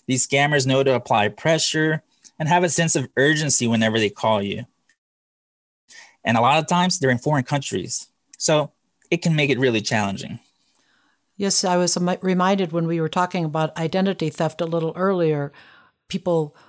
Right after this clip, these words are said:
Speaker 2: suddenly, or you get a phone call from the credit card company and saying, "Somebody in Utah is trying to buy something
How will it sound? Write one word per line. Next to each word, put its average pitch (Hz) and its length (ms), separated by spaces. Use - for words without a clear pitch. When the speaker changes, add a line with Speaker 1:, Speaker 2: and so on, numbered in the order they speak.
Speaker 2:
suddenly, 175 600
or 160 140
you 160 100
get 165 160
a 156 40
phone 185 240
call 165 220
from 156 260
the 151 60
credit 175 300
card 160 240
company 170 420
and 151 120
saying, 156 440
"Somebody 254 420
in 180 140
Utah 170 480
is 147 140
trying 170 240
to 165 60
buy 160 420
something 156 560